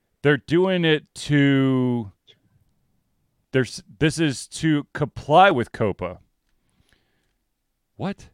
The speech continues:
According to the application filed last month, the method is designed to comply with copa,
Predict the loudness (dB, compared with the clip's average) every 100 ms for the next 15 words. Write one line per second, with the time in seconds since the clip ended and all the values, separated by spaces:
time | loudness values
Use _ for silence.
0 | _ -16 -8 -2 -2 -2 -4 0 0 -2
1 | -6 -4 -4 -6 -6 -4 -6 -8 0 4
2 | 6 4 2 2 0 -6 -2 -2 -4 -6
3 | 0 0 0 -2 -6 -6 -2 0 0 -2
4 | -10 -10 -10 2 4 4 0 -8 _ _
5 | _ _ _ _ -4 -2 -2 -2 -6